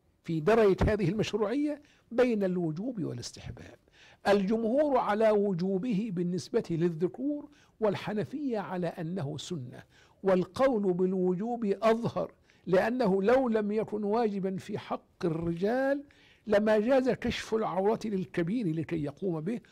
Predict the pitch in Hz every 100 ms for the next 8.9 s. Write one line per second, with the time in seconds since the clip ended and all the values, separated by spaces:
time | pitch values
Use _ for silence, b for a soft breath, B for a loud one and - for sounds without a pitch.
0 | b b 180 156 156 - - 196 180 147
1 | 180 135 143 135 190 220 160 170 160 -
2 | 190 220 254 b b b 202 143 220 226
3 | 185 - 147 131 151 160 117 117 113 -
4 | _ _ _ 180 127 - - _ _ _
5 | _ _ _ _ _ _ _ _ b b
6 | b b b 185 175 180 262 277 247 226
7 | 190 185 190 - 165 175 151 135 - 190
8 | 220 - _ - - 151 143 -